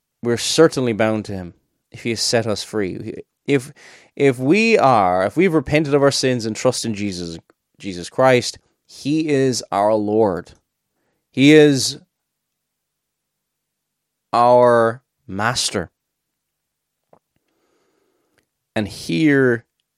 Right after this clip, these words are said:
is his commandments.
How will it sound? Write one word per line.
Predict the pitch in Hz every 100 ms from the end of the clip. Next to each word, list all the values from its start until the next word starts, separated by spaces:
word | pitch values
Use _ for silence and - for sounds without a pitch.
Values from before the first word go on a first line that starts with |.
| _ _ 139
is | 143 120 92 87 - - - _ _ _ _ _ _ _ _ _ _ _ _ _ _ _ _ _ _ _ _ _ _ _ _ _ -
his | 135 135 127 120 113 - - _ -
commandments. | - 110 107 110 104 87 - - - -